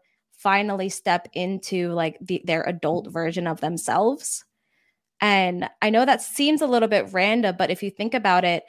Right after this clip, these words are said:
if we're able to take these, like, rebranding steps slowly and as we go and relook at these every year, we don't fall into that trap of, "Okay, it's been ten years and suddenly I'm trying to push this massive change out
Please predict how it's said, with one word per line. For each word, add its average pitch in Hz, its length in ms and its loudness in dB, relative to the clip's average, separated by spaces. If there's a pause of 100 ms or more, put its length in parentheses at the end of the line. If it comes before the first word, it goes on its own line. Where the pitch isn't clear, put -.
(480)
if 202 160 -2
we're 220 240 4
able 240 360 4
to 240 180 -2
take 226 640 0 (100)
these, 208 300 -4
like, 190 240 2 (160)
rebranding 202 680 0
steps - 380 0
slowly 185 640 0
and 165 120 -4
as 185 260 0
we 196 160 -6
go 180 400 2
and 160 240 -4 (220)
relook 196 420 0
at 214 140 -2
these 180 240 -2
every 185 280 -2
year, 185 560 0 (500)
we 214 200 -2
don't 214 500 2 (520)
fall 202 540 4
into 202 340 -4
that 185 280 2
trap 220 480 0
of, 180 360 0 (340)
"Okay, 196 320 2
it's 185 180 0
been 190 280 0
ten 190 320 0
years 185 500 2
and 175 160 -2
suddenly 180 500 0
I'm 165 120 -4
trying 185 380 0
to 175 100 -2
push 190 420 -2
this 190 240 -4
massive 180 640 -2
change 190 420 -4
out - 340 -2